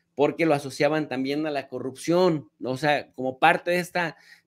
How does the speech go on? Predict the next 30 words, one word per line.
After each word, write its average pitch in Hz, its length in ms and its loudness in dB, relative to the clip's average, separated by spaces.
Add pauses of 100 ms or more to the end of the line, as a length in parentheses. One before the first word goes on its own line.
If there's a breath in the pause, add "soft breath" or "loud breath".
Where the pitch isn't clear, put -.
parte 156 260 2
de 175 80 -2
esta 175 220 -6
generación 143 500 -6
de 175 80 -4
políticos 160 800 -4 (240)
de 135 180 2
derecha 147 300 2
guatemaltecos 151 880 0 (640)
que 151 600 2
crearon 151 400 0
las 143 140 -4
condiciones 143 600 -6
o 131 60 -2
las 135 200 0
consolidaron 139 680 -2
para 135 240 2
la 131 100 2
desigualdad 135 800 2
en 135 180 0
el 131 160 -2
país, 175 300 4
un 160 160 -2
país 175 320 6
bastante 156 480 -2
sufrido, 170 520 2
un 147 200 -2
país 165 320 2
bastante 151 420 -2
desigual, 156 600 2